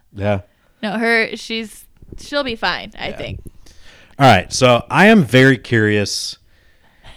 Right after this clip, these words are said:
Speaker 1: Your last two here, Caitlyn Smith, Kip Moore. It's up to those two.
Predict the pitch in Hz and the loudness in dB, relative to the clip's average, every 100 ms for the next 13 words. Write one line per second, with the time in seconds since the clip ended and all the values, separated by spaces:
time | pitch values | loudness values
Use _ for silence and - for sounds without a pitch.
0 | _ _ _ _ _ _ _ 113 117 117 | _ _ _ _ _ _ _ -2 2 4
1 | 143 185 - - 151 139 113 117 104 101 | 4 2 -2 -4 0 0 0 2 2 2
2 | 95 92 - _ _ _ _ _ _ _ | 0 -4 -16 _ _ _ _ _ _ _
3 | _ - 127 147 175 - 147 139 139 - | _ -6 -4 -2 -2 -2 0 2 2 -2
4 | - - _ _ _ _ - 131 131 113 | -16 -20 _ _ _ _ -4 -4 -2 0
5 | 107 107 101 - _ _ _ _ _ _ | 2 0 -2 -10 _ _ _ _ _ _
6 | _ _ _ - 101 117 113 160 127 117 | _ _ _ -10 -8 -6 -2 0 4 2
7 | 107 - 113 107 101 | 2 -2 0 0 -2